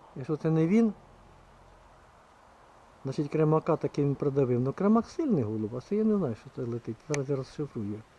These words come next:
По-моєму, йде по вилках. По-моєму, йде по вилках. І, по-моєму, йде кремак. І, по-моєму, йде кремак. Ось іще один.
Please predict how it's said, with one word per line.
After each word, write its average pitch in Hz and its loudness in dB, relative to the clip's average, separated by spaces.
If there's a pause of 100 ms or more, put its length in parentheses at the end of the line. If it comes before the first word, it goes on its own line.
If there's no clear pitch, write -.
(400)
По-моєму, 202 2
йде 180 0
по 175 -4
вилках. 117 -2 (1800)
По-моєму, 175 -2
йде 160 0
по 160 -6
вилках. 107 -2 (100)
І, - -12
по-моєму, 339 0
йде 311 -2
кремак. 240 0 (2500)
І, 170 -12
по-моєму, 220 0
йде 185 0
кремак. 156 0 (1400)
Ось 165 -2
іще 151 2
один. 131 2